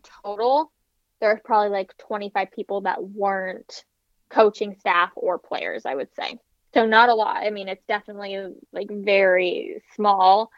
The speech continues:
um, in capacity to, you know, the amount of people that are usually at a match. Uh, and I think E S P N has a few people here too, but again, it's just, like, compared to what we're used to when we go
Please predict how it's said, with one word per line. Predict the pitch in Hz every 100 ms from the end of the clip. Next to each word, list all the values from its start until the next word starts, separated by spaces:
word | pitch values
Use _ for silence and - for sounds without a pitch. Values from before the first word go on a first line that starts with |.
| _ _ _ -
um, | 196 180 180 - 202 -
in | 214
capacity | 202 190 185 196 185 185
to, | 190 - -
you | 208
know, | 175 190
the | 185
amount | 185 175
of | 196
people | 202 202
that | 196
are | 202
usually | 190 196 196 247 262
at | 277 285
a |
match. | 302 302 311 - _ _ _ _ _ -
Uh, | 214 190 175 -
and | 220
I | 226
think | 277 285 262 - _ _ -
E | 269
S | 277
P | 254 220
N | 220
has | 226 214
a | 214
few | 220 214
people | - 214 -
here | 202 208 196
too, | - 208 185
but | 196
again, | 202 196 190
it's | 185 196 -
just, | 214 -
like, | - - _ _ _ _ _ _ _ _
compared | - 277 381 370
to |
what | 330 240
we're | 240
used | 220 220 -
to | - 233
when | 214
we | 202
go | 196 190 196 196 196